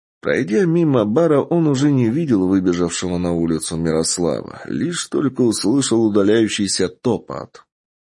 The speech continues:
А вот и расположенная в довольно глухом месте Насосная. Не останавливаясь, Хелен на бегу вытащила из кобуры Вальтер П восемьдесят восемь и дослала патрон.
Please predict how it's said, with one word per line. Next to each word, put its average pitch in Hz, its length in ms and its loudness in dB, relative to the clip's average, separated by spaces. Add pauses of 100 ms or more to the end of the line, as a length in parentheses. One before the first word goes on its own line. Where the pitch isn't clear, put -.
(720)
А 185 140 -2
вот 127 240 0
и - 20 4
расположенная 104 840 0
в 95 80 -10
довольно 95 460 2
глухом 95 400 0
месте 87 460 -4
Насосная. 73 1000 -6
Не 71 180 -4
останавливаясь, 85 1080 -2
Хелен 120 400 4
на 107 100 2
бегу 107 320 2
вытащила 110 640 2
из 87 120 -4
кобуры 95 440 2
Вальтер 98 500 0
П 95 220 0
восемьдесят 80 720 -4
восемь 120 500 -2
и 196 140 -6
дослала 127 580 -4
патрон. 76 760 -8